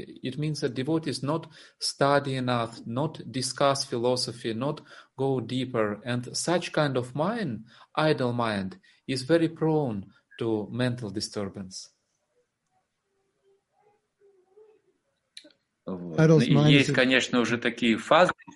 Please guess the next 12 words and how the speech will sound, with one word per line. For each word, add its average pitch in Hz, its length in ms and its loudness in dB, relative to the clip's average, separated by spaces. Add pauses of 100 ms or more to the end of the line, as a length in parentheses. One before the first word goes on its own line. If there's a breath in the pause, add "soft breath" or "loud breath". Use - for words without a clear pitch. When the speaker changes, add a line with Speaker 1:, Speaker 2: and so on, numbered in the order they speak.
(1000)
Speaker 2:
даже 113 340 2
у 110 60 2
преданных 104 540 2
есть 110 240 0
такие 101 300 -2
фазы 135 440 4
уже 90 200 -2
психологические, 95 800 -2
что - 260 2
они 123 180 4
уже 113 220 2
философию 117 800 0